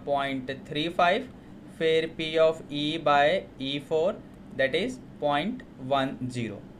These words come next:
ठीक है? ज़ीरो पॉइंट वन ज़ीरो मैंने ऐसे लिख दिया, ठीक है बच्चों? अब चलते हैं, इन values को यहाँ put करते हैं जरा। तो जैसे इन values को यहाँ पर put करोगे, P of E by E one that means, uh, zero point two five, let me put it here, zero point two five into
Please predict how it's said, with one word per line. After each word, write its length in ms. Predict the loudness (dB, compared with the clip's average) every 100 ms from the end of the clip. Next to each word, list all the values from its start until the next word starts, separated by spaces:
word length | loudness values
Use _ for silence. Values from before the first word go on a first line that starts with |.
| -10
ठीक 140 | -4 -2
है? 60 |
ज़ीरो 180 | 0 0
पॉइंट 260 | 0 -2 0
वन 200 | 2 2
ज़ीरो 200 | 2 0
मैंने 280 | 0 0
ऐसे 200 | 0 -2
लिख 160 | -6 -6
दिया, 240 | -6 -6 -6 -12 -18 -12 -2
ठीक 120 | 4
है 80 | 4
बच्चों? 260 | 4 0 -2 -8 -20 -6
अब 140 | -2 2
चलते 320 | 4 4 2
हैं, 100 | 2
इन 80 | 6
values 300 | 6 6 2
को 80 | 0
यहाँ 220 | 0 0 0
put 180 | -2
करते 300 | 0 -2 0
हैं 160 | -2 -2
जरा। 260 | 0 0 -2 -8 -18 -16 -8
तो 60 |
जैसे 320 | 2 4 4 4
इन 80 |
values 260 | 4 4 2
को 100 | 0
यहाँ 160 | 0 4
पर 120 | 4
put 220 | 4 0
करोगे, 380 | 2 4 4 0 -2
P 100 | 2 2
of 140 | 2
E 120 | 0 0 4
by 140 | 6 6 2
E 120 | -2 0
one 220 | 0 2
that 300 | 4 4 2 -2
means, 320 | -2 -2 2
uh, 180 | 4 4
zero 220 | 2 2 2
point 300 | 0 0 -2
two 160 | -2 0 4
five, 240 | 4 2 -2 -16 -18 -18 -12 -2
let 200 | -2 -2
me 200 | -4 -2 -2
put 180 | -2 0
it 120 | 2
here, 200 | 2 2
zero 240 | 0 -2 0
point 280 | -2 -2 -4
two 140 | -4 -2 2
five 320 | 4 4 0 -6
into 340 | -6 -4 -4